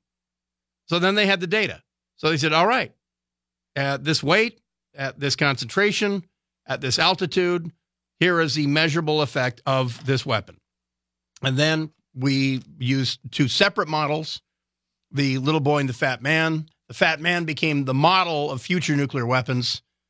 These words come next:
Uh, the little boy was the only time we ever shot the pellet of uranium into the basket, and it, it worked.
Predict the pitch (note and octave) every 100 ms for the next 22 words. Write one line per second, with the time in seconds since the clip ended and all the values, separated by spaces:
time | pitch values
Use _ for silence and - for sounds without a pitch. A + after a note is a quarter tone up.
0 | _ _ B2 B2 C#3 C#3+ D#3 D3 D3 D#3
1 | C#3+ B2 B2 A2+ D3 D3 C3+ D3+ D3 C#3+
2 | B2 B2 C3 B2 G#2+ G#2+ - C#3+ D3 C3+
3 | - C#3 C#3+ B2+ A#2 A#2 A#2+ C3 C#3+ C3+
4 | B2 A#2 B2+ A#2+ C3+ A#2 A#2 G#2 G2+ B2
5 | G#2 A#2+ B2 - B2 A2 A#2 C3+ B2 B2
6 | C3 D3+ G#2